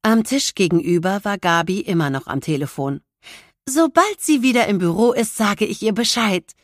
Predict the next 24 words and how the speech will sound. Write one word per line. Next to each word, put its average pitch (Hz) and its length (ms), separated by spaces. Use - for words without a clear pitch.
flötete 160 600
sie. 143 300
„Dann 320 180
ruft 240 300
sie 240 100
sie 247 140
zurück, 339 340
Frau 175 260
Wolf.“ 180 360
„Ja, 254 320
ich - 160
verstehe. 180 520
Es - 140
tut 220 220
mir 202 140
sehr 196 300
leid.“ 160 440
„Natürlich. 262 840
Rufen 202 340
Sie 185 180
jederzeit 190 680
gern 202 300
wieder 170 280
an. 156 260